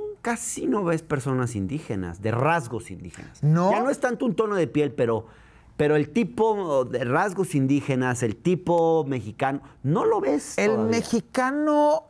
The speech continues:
Speaker 2: eh, no con ese rasgo en el sentido de que pudieran estar ellos étnicamente con, con, como les toca, ¿no? A lo
Speaker 1: Ajá.
Speaker 2: mejor no, eso sí no se ve. Pero sí creo que evolucionó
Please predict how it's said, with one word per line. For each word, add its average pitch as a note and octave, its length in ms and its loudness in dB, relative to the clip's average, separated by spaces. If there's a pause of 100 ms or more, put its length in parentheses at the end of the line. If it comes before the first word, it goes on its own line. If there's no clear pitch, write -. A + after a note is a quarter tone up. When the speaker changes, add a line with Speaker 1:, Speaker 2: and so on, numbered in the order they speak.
Speaker 2:
eh, E3+ 420 2
no G3 320 2
con C4 200 0
ese G#3+ 220 0
rasgo F3 380 0
en F#3 80 0
el D3 100 -2
sentido D3+ 300 0
de E3+ 80 0
que D3 80 -6
pudieran D3+ 460 0
estar D#3 400 -2
ellos E3 320 2 (300)
étnicamente E3+ 920 0
con, C#3 300 -6 (100)
con, C#3 160 -6
como C#3 300 -4
les C#3 200 -2
toca, F3+ 360 -2
¿no? D3+ 220 -2
A E3 80 0
lo C3+ 80 -2
Speaker 1:
Ajá. C3+ 60 -4
Speaker 2:
mejor D#3 340 0
no, F3+ 180 0
eso D#3+ 200 -2
sí E3 140 -4
no D#3+ 140 -2
se D3 140 -2
ve. E3 180 0 (360)
Pero F3+ 240 2
sí A#3+ 280 -2
creo A#3 320 0
que A#3+ 80 0
evolucionó C#3+ 840 0